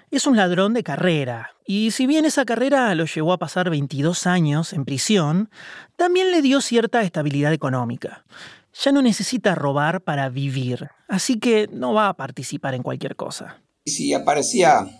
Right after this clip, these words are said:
Speaker 2: algo importante, capaz que me unía. Pero, ¿qué pasa? Después, eh, yo tenía una casa que ya la tenía de antes, después puse locutorio, y ahí mismo puse tres cabinas,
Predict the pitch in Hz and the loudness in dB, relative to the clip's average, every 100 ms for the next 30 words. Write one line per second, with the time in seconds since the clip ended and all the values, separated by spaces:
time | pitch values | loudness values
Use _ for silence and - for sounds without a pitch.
0 | _ - 165 151 131 117 123 120 233 240 | _ -8 -4 0 0 0 -2 2 4 4
1 | 226 - - - _ _ _ - - 123 | 4 -2 -6 -12 _ _ _ -4 -2 -2
2 | - 107 104 104 107 92 78 - _ _ | -2 -2 0 0 -2 -2 -6 -12 _ _
3 | _ _ _ _ - 120 117 113 - 180 | _ _ _ _ -4 0 0 0 -2 -4
4 | 180 127 - 98 98 - _ _ - 135 | 2 0 0 -8 -10 -16 _ _ -12 -6
5 | 139 - 196 180 - 117 120 143 127 131 | -4 0 0 0 -2 0 0 -2 0 0
6 | 131 127 131 190 180 113 98 101 101 113 | 0 0 2 2 2 -4 -4 -4 -4 -6
7 | 113 139 147 156 180 - - _ _ _ | -2 0 0 0 -6 -10 -14 _ _ _
8 | - 113 120 117 123 135 117 117 165 220 | -14 -10 -8 -6 -6 -2 -2 -2 0 2
9 | 208 143 120 117 120 113 117 110 107 123 | 2 0 -2 0 0 -2 -6 -8 -8 -10
10 | - 139 196 185 170 | -4 -2 0 -2 -4